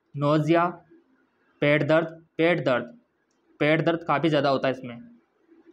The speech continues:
एडिसन बीमारी में पेट दर्द बहुत ज़्यादा होता है, ये भी आपको याद रखना है।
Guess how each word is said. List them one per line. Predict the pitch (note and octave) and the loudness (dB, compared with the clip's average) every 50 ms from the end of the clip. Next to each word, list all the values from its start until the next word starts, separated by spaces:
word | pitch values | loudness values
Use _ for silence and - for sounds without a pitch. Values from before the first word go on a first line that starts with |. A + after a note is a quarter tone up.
| _ _ _ _ _ _ _ _ _ - | _ _ _ _ _ _ _ _ _ -2
एडिसन | D3 D3 D3+ D3 G3 G3+ G3 | 0 0 2 2 0 0 2
बीमारी | E3+ D3+ C#3+ C3+ C3+ C#3 D3+ | 2 0 0 0 0 0 0
में | C3 B2+ A2+ - | -2 -4 -4 -4
पेट | - C3+ C3+ C#3 C3+ C3 | -2 0 0 0 0 0
दर्द | D3 D#3 D#3+ | 0 -2 0
बहुत | D3+ C3+ C3+ C3+ C#3 C3+ | -2 -2 0 0 2 2
ज़्यादा | C3+ B2+ C3 | 0 0 0
होता | B2+ B2 A#2+ - C3+ | 0 0 0 0 0
है, | C3+ | 0
ये | C3 C3+ C3+ | 0 0 2
भी | C3+ D#3+ | 2 2
आपको | D3+ C3+ - - E3+ | 2 2 0 0 0
याद | D#3 C3 B2+ B2+ B2+ B2 | 0 2 2 2 0 0
रखना | B2+ B2 A#2 - B2 A#2+ A#2 | -2 -4 -6 -6 -8 -10 -10
है। | B2 B2 | -10 -12